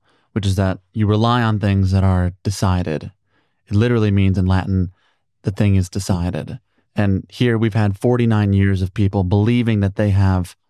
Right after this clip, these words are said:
a constitutional right to choose to have an abortion. That principle is now being contested. If you read the Alito draft opinion,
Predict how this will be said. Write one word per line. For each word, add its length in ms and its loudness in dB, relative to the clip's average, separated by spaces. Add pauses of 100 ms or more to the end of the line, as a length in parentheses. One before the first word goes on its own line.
(280)
a 80 -2
constitutional 1000 -2
right 420 -2 (480)
to 100 -2
choose 360 -2
to 60 -2
have 220 0
an 60 0
abortion. 600 -4 (400)
That 260 -4
principle 440 -2
is 80 0
now 300 2
being 440 0
contested. 800 -2 (600)
If 140 -4
you 80 2
read 400 0 (160)
the 180 0
Alito 520 0
draft 340 -2
opinion, 500 0